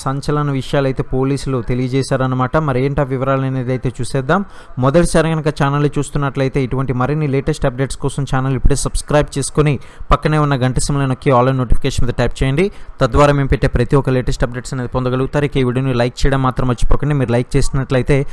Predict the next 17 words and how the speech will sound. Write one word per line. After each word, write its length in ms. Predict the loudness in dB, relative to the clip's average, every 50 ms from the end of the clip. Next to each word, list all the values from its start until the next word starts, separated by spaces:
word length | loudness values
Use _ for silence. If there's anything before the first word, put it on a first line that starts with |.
| -10 -12 -10 -4 0 2
మరిన్ని 280 | 4 4 4 2 2 -2 0
ఇన్ఫర్మేటివ్ 600 | 0 0 0 0 -2 -4 -6 -8 -4 -2 -2 -2 -2
వీడియోస్ 240 | -2 -4 -4 -4 -2 -4
అనేది 160 | -4 -4 -4 -4
మీ 60 | -4 -2
ముందుకు 220 | -2 -4 -4 -4 -4 -8
తీసుకురావడం 400 | -6 -6 -4 -2 -2 -2 -2 -2 -2
జరుగుతుంది. 360 | -4 -4 -4 -6 -6 -2 -2 -2 0
అలాగే 260 | 0 -2 -2 -2 -2 -2
విధంగా 320 | -2 -4 -4 0 0 0 0 -2 -6 -12 -16 -12 -4 0
లేటెస్ట్ 340 | 0 0 2 0 -2 0 -2 -2
అప్‌డేట్స్ 260 | -2 -2 -2 0 0 0
అనేది 180 | 0 0 -2 -2 -2
కూడా 100 | -2 -2 -2 -2
పొందుతారు. 420 | -4 -4 -4 -2 -2 -2 -2 -2 -6 -10 -18 -20 -8 -8 -8
ఇక 100 | 0 2 2 2 2 -2 -14 -20 -20 -20 -20 -18 -18 -18 -18 -18 -20 -16 -12 -6 -4
విజయవాడలో 600 | -2 2 4 4 4 4 4 4 4 4 2